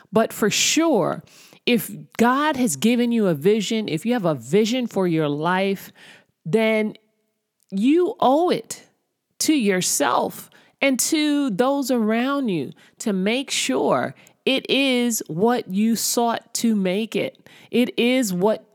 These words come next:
according to the vision, right? So I want to encourage you today,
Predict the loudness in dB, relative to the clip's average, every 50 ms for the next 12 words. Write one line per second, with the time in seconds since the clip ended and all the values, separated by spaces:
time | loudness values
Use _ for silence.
0 | _ _ -6 -6 -6 -6 -4 -2 0 0 0 0 0 -2 -2 -2 -2 -2 0 0
1 | 0 0 0 -2 -2 -2 -4 -6 -6 -8 -10 -18 -20 _ _ _ -6 -4 -2 -2
2 | 0 -2 -4 -6 -8 -12 _ _ _ _ _ -20 -20 -20 -20 -20 -20 _ -20 -20
3 | _ -10 -6 -4 -2 -2 0 0 -2 0 -2 -2 0 0 0 -2 -4 -6 -6 -4
4 | -4 -2 -2 -2 -2 -2 -2 -2 -2 -2 -2 -4 -6 -4 -4 -2 -2 0 0 -2
5 | -2 -4 -6 -8